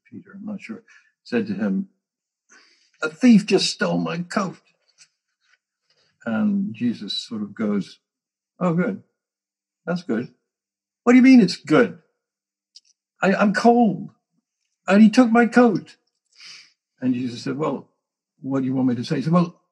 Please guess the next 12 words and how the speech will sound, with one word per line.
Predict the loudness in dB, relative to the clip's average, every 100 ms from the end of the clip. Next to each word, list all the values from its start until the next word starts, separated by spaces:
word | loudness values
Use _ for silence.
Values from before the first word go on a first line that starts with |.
| _ _
I, | -18 -18 -4 0
I'm | 4
angry." | 6 6 4 2 -6 -18 _
He |
said, | -18 -10
"Don't | -8 -6
be | -8
angry. | -8 -10 -10 -16 _ _ _ _ _ _ _ _ _
Give | 4
him | 6 4
your | 4
shirt. | -6 -10 -10